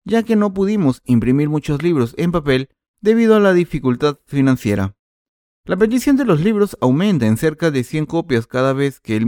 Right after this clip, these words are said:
número de visitantes a nuestra página web aumenta en mil personas. Estoy feliz porque la obra del Señor parece ir bien en todo el mundo. Hay mucha preocupación actualmente porque hay mucho delito de conato de incendio en Seúl actualmente.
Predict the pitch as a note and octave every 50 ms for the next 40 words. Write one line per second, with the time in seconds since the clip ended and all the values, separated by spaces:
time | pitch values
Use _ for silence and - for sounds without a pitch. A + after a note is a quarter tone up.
0 | A#2+ B2+ D3 E3+ F3 D#3+ C3 A#2 A2 A2+ A2+ A#2 B2+ B2+ D3+ D#3 - F#3 E3 D#3
1 | E3+ D#3+ E3 C3 B2 C#3 - E3 E3+ D#3+ E3+ D#3 D#3 E3+ F3 F3 E3 D#3 D3+ D3+
2 | _ _ _ _ _ _ _ _ _ F#3 G3 G#3+ A3 A3+ G#3+ D#3+ - A#2 A#2 -
3 | - _ - B2 A#2+ A#2+ A#2 B2 C3 B2 - A#2+ - - - A#2+ G#2 G#2 G2+ G2+
4 | G2 - _ _ _ _ _ _ _ _ _ _ _ _ _ _ _ _ _ _
5 | _ - A2 - - A2 G2+ G#2 C3+ D3+ E3 F3+ E3+ E3 - _ _ _ _ _
6 | - G#3+ G#3+ G3+ A#3 A#3 A#3 A#3+ B3 B3 A#3+ A3+ G#3 F3+ D#3+ - E3 D#3+ E3+ F3+
7 | F3 D#3+ D3+ A#2+ A#2+ C3 - - C#3+ C#3+ D3+ D#3+ D#3 D#3 E3+ F3 E3+ E3 - -
8 | _ - G2+ G#2 F#2+ - B2 B2+ B2+ C3 C3+ A#2+ G#2 G2 F#2+ F#2+ F#2+ F#2+ F#2+ -
9 | - _ _ _ _ _ _ _ _ _ _ _ _ _ _ _ _ _ _ _
10 | _ _ _ _ _ _ - B3+ C4+ C#4+ B3+ - C4+ A#3 G#3+ F3+ D3+ D3 - D3+
11 | D3+ - G#3 G#3 G#3 F#3+ D#3+ D#3+ D3+ D#3 E3 G3 G3+ D#3+ G#2+ G#2 G2 - A2 G#2+
12 | G2+ A2 B2 C3 C#3 D3+ D3+ D3 - E3 D3 B2 A2+ B2 C#3 D3 - C#3+ C#3 C#3
13 | B2+ - - C3 C3 D3+ D#3 C#3 - A2 G#2 G#2+ A2 A#2 A2+ A2+ - E3+ D#3 C3
14 | A2+ A2 A2 A2 G#2+ - A#2 A2+ B2+ C3+ C3+ - - A#2 A2+ - C3 A#2+ G#2+ G2
15 | F#2+ F#2 F2 F2+ F#2 F#2